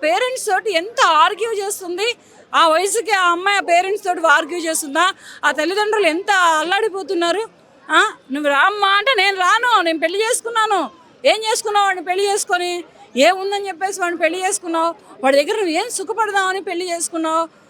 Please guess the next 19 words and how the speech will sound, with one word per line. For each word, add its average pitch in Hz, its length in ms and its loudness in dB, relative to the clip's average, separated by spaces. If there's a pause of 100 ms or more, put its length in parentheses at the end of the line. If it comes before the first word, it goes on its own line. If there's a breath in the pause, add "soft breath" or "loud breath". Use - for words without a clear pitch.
(140)
వాడితోటి 339 380 0
నువ్వు 392 200 -4
లైఫ్ 359 220 0
ఎంత 320 220 -2
లీడ్ 403 400 0
చేద్దామని 359 340 0
పెళ్లి 339 320 -2
చేసుకున్నావు? 320 540 0 (420 soft breath)
పెళ్లి 392 280 4
అనేది 415 360 4
ఒక 349 180 2
అబ్బాయికి, 359 500 0
ఒక 330 200 2
అమ్మాయికి 359 500 -2
అసలు 311 340 0 (360 loud breath)
పెద్దవాళ్ళు 349 720 2 (320)
పెళ్లి 359 260 2
అనే 370 220 0
ఒక 311 200 2